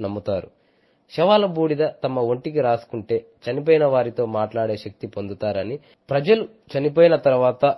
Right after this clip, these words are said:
ఏమి జరుగుతుందో అన్న విషయాన్ని తేలికగా కనుగొంటారంట అఘోరాలు. అంతేకాకుండా, అనారోగ్య సమస్యలకు ఉపయోగించే మందులన్నీ ఎక్కువగా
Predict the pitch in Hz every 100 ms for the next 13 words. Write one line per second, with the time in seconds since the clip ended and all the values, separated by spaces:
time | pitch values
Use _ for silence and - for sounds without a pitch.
0 | - 117 123 160 151 156 151 147 139 135
1 | 143 - 120 117 107 110 131 123 131 127
2 | - 127 131 127 127 135 - - 120 120
3 | 123 110 110 104 104 135 143 - 107 101
4 | 104 90 80 73 _ _ _ _ _ _
5 | _ - 139 151 233 180 151 - 131 135
6 | - 113 143 165 160 151 - 131 131 131
7 | 123 117 135 - 110 120 120 113 110 107
8 | 98 107 139 180 165 151 165 - 120 -
9 | 139 135 143